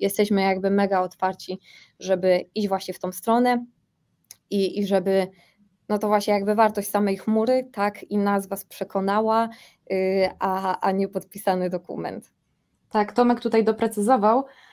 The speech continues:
Speaker 2: E, chodzi o umowy wiążące nas na przyszłość, konieczność korzystania z usług według określonych parametrów na przykład.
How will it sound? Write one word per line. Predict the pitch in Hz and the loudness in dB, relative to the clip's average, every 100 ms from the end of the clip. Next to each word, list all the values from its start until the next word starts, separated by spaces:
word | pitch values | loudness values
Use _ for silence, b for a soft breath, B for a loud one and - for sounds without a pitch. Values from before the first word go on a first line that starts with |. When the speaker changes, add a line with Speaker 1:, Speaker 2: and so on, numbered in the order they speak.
| B - | B -4
Speaker 2:
E, | 196 196 196 | 2 2 2
chodzi | 202 226 226 | 2 2 4
o | 226 | 4
umowy | 226 247 226 | 4 4 4
wiążące | 208 202 208 262 247 | 2 2 2 2 2
nas | 220 214 | 0 0
na | 202 | -4
przyszłość, | 202 277 277 254 254 | -4 -4 0 -2 0
konieczność | 233 233 226 220 | -2 -2 -2 -4
korzystania | - 208 208 214 208 202 | -2 -2 0 0 0 0
z | 202 - 190 | -4 -6 -2
usług | - 214 214 190 | -2 0 -2 -2
według | 202 196 196 | -2 -2 -4
określonych | - 208 202 190 - | -2 -2 -2 -4 -4
parametrów | - 185 175 165 143 - | 0 0 0 -4 -10 -12
na | 147 | -14
przykład. | - - - - | -14 -18 -18 -20